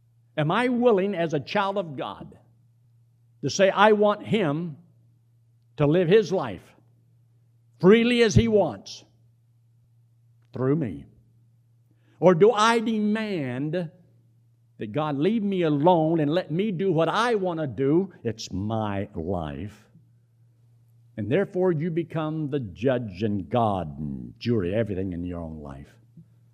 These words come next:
And that's why I believe that to know the power of another life, you must let go of the one that you have. True discipleship is the dynamics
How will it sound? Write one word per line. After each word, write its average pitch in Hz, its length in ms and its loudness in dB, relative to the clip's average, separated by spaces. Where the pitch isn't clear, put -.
And 90 140 -6
that's 101 240 -6
why 85 260 -6
I 80 60 -8
believe 80 380 -8
that 69 160 -12
to 101 100 -4
know 101 200 0
the 101 120 -2
power 98 400 -4
of 87 120 -4
another 95 300 -4
life, 80 420 -10
you 78 60 -12
must 82 300 -10
let 82 220 -12
go 82 160 -6
of 80 80 -10
the 78 80 -10
one 80 260 -8
that 76 200 -14
you 71 60 -12
have. 73 400 -14
True 175 260 4
discipleship 143 920 -8
is 123 180 0
the 123 120 -4
dynamics 117 720 -2